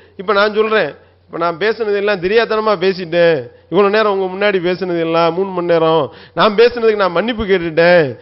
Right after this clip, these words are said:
நான் வந்து இந்த மாதிரி இறைவன், ஒரே இறைவன்றதை நான் வணங்கலன்னு இப்ப நான் சொன்னேன்னு வைங்க, நான் பேசுனது, முதல்ல பேசுனது நிக்குமா, கடைசி பேசுனது நிக்குமா? கடைசி பேசுனது தான் நிக்கும்.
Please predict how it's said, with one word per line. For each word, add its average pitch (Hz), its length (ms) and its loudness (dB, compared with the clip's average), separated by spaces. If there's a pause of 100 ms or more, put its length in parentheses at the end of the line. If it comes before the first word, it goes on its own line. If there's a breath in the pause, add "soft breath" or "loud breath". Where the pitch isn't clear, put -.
(180 loud breath)
நான் 208 220 4
வந்து 226 180 2
இந்த 214 180 -2
மாதிரி 208 420 0
இறைவன், 220 300 2
ஒரே 208 380 4
இறைவன்றதை 196 460 0
நான் 175 240 2
வணங்கலன்னு 190 600 0
இப்ப 165 120 -4
நான் 180 220 2
சொன்னேன்னு 226 300 2
வைங்க, 208 220 4 (600 soft breath)
நான் 220 300 2
பேசுனது, 247 400 2 (140)
முதல்ல 254 240 2 (100)
பேசுனது 220 380 0
நிக்குமா, 208 380 0
கடைசி 226 360 -2
பேசுனது 196 340 -4
நிக்குமா? 175 360 0 (760 soft breath)
கடைசி 269 380 2
பேசுனது 254 340 0
தான் 247 200 4
நிக்கும். 170 320 -2